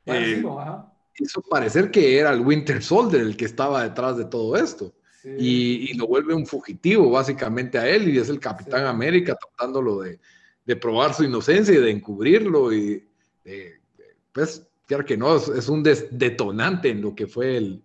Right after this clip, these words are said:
Speaker 2: el Civil War. Por alguna razón,
Speaker 1: Sí, sí.
Speaker 2: pues, por alguna razón que se llama Endgame,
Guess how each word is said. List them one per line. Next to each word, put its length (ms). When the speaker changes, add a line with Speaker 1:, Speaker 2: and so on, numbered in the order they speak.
Speaker 2:
el 160
Civil 320
War. 440
Por 160
alguna 300
razón, 300
Speaker 1:
Sí, 20
sí. 40
Speaker 2:
pues, 440
por 120
alguna 260
razón 400
que 140
se 160
llama 1080
Endgame, 760